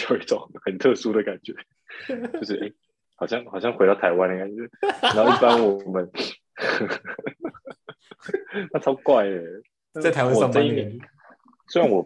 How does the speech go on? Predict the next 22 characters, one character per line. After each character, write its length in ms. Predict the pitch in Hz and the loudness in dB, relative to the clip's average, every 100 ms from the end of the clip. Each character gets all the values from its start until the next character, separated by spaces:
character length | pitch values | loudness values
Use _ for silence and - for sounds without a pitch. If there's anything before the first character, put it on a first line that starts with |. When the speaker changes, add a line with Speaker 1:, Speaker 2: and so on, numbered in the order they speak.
| - | -2
Speaker 1:
平 160 | 104 113 | -8 -2
常 240 | 113 104 113 | -2 -4 -8
线 220 | - 123 104 | -2 -2 0
上 160 | 113 | 0
课 140 | 101 104 | 2 0
的 80 | |
时 60 | 87 | 0
候 80 | 95 | -2
讲 180 | 95 85 | -2 -4
英 60 | |
文 240 | 90 80 76 | -6 -8 -10
机 140 | - | -6
会 140 | 85 85 | -4 -4
也 60 | |
不 120 | - 87 | -8 -12
多， 260 | 90 101 _ _ _ _ | -12 -12 _ _ _ _
然 120 | - 101 | -4 0
后 40 | |
但 160 | 127 113 | 0 0
至 140 | 120 | 0
少 280 | 104 85 87 - | 0 0 -2 -10
你 380 | 107 98 95 | -8 -8 -8